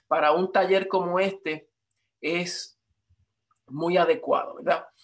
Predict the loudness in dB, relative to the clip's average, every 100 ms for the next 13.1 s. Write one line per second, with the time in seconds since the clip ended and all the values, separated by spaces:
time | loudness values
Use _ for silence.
0 | -20 -8 0 4 6 4 4 2 2 2
1 | 4 0 0 0 0 0 -4 -6 -8 -8
2 | -4 -4 -4 -6 -6 -6 -8 -4 -4 0
3 | -2 -2 -6 -10 _ _ _ -4 0 2
4 | 2 2 4 4 4 4 0 -2 0 0
5 | 2 0 -4 -2 -4 -8 -18 _ _ -20
6 | -20 _ -16 -4 0 2 2 0 0 2
7 | 2 0 -4 -12 _ -20 -20 -10 -6 2
8 | 2 2 2 2 2 2 4 4 2 -2
9 | -6 -6 -4 -2 -2 -2 -4 -6 -4 -4
10 | -4 -4 -2 0 2 2 0 -2 -6 -12
11 | -6 -2 -2 0 -2 -2 -8 -8 -6 -6
12 | -6 -8 -8 -6 -4 -4 -4 -8 -10 -14
13 | -14